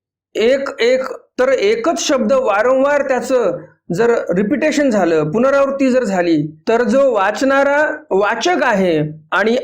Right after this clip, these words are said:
ऐकणारा श्रोता आहे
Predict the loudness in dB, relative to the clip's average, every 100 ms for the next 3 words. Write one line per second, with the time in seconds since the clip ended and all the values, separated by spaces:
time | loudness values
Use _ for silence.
0 | -2 0 0 0 2 2 0 -2 -6 -12
1 | -10 -4 0 0 0 -2 0 0 2 0
2 | -2 -8